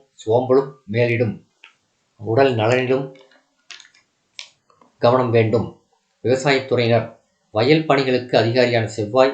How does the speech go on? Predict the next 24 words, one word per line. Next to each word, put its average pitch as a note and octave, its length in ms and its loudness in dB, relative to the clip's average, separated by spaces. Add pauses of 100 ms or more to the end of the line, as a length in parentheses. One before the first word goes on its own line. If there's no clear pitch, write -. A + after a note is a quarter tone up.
இம்மாதம் A#2 400 -4
முழுவதும் A#2+ 380 -8 (280)
அஷ்டமஸ்தானம் B2+ 680 -2
எனப்படும் A2+ 360 -4
எட்டாம் B2+ 240 -4
இடத்தில் B2 300 -6
நிலை A2+ 200 -2
கொண்டிருப்பதால் A2+ 580 0 (480)
உழைப்பு C#3 280 2
மிக A2+ 180 -4
கடுமையாக B2 500 0
இருக்கும். A#2 340 -4 (500)
பாடுபட்டதற்கு C3 720 0
ஏற்ப A#2+ 360 0
விளைச்சல் A#2+ 400 -4
இருக்காது. A2 480 0 (580)
பழைய C3 320 2
கடன்கள் B2+ 420 0
கவலையளிக்கும். A#2+ 680 0 (420)
கால்நடைகளின் B2+ 720 2
பராமரிப்பில் A2+ 680 -2 (200)
பணம் B2 300 -2
அதிகமாக B2 540 -2
விரயமாகும். A#2 600 0